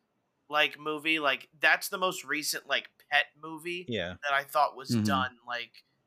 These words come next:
Speaker 1: like, it was kind of funny, but also had some, like, serious principles to it,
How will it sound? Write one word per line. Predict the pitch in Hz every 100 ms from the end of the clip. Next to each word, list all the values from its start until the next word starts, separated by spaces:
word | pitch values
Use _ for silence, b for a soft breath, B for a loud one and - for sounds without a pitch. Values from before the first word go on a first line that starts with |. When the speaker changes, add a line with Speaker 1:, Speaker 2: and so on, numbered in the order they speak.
| _ _
Speaker 1:
like, | 147
it | 147
was | 143
kind | - 165 160
of | 165
funny, | 165 156 156 151
but | 143
also | 143 143 151 147
had | 143
some, | 143 143
like, | 135 131
serious | - 143 139 135 -
principles | - 147 139 139 131 127 -
to | - 131
it, | 131 120